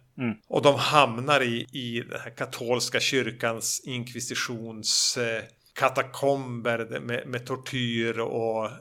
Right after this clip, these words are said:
Speaker 2: en Lance Henriksen som en svettig, dedikerad, självspäkande överstepräst på något vis.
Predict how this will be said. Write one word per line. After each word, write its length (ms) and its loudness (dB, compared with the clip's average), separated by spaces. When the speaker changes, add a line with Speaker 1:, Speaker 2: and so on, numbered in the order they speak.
Speaker 2:
en 320 -6
Lance 420 4
Henriksen 680 -2
som 200 -6
en 100 -4
svettig, 840 -2
dedikerad, 960 2
självspäkande 1400 0
överstepräst 1200 -2
på 80 -14
något 240 -12
vis. 440 -6